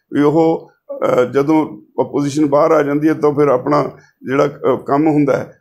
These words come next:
ਉਹਨੂੰ ਨਿਪਰੇ ਚਾੜ ਲੈਂਦੇ ਨੇ, ਆਪਣੇ ਬਿਜ਼ਨਸ ਨੂੰ ਨਿਪ-, ਨਿਪਰੇ ਚਾੜ ਲੈਂਦੇ ਨੇ। ਇਸ ਲਈ ਕਿਸੇ ਨੂੰ ਵਾਕਆਊਟ ਕਰਨ ਦੀ ਇਜਾਜ਼ਤ ਨਹੀਂ ਹੋਏਗੀ। ਨਾਲ ਇਹ ਸਾਫ਼ ਉਹਦੇ ਵਿੱਚ ਲਿਖਿਆ ਹੈ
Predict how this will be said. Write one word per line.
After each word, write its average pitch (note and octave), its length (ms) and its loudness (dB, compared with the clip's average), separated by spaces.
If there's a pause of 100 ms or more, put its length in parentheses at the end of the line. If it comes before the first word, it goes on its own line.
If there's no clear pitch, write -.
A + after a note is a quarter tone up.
(160)
ਉਹਨੂੰ D3 220 4
ਨਿਪਰੇ C#3+ 320 0
ਚਾੜ B2+ 260 0
ਲੈਂਦੇ C#3+ 200 0
ਨੇ, C#3+ 100 2
ਆਪਣੇ C#3 240 0
ਬਿਜ਼ਨਸ C3+ 280 -4
ਨੂੰ D3 140 2
ਨਿਪ-, C3 340 -2
ਨਿਪਰੇ C3 300 -6
ਚਾੜ C3+ 260 2
ਲੈਂਦੇ B2+ 220 -4
ਨੇ। D3 80 -4
ਇਸ C#3+ 140 -6
ਲਈ D3+ 180 2 (360)
ਕਿਸੇ C#3+ 200 0
ਨੂੰ D#3+ 140 2
ਵਾਕਆਊਟ C3 460 -4
ਕਰਨ C#3+ 200 0
ਦੀ D#3 80 0
ਇਜਾਜ਼ਤ C#3+ 380 -2
ਨਹੀਂ D3 100 2
ਹੋਏਗੀ। D#3 320 0 (340)
ਨਾਲ C#3 320 0
ਇਹ E3+ 240 2
ਸਾਫ਼ D#3 360 0 (140)
ਉਹਦੇ D3 200 -6
ਵਿੱਚ C#3+ 200 -8
ਲਿਖਿਆ C3+ 300 -2
ਹੈ G#2 240 0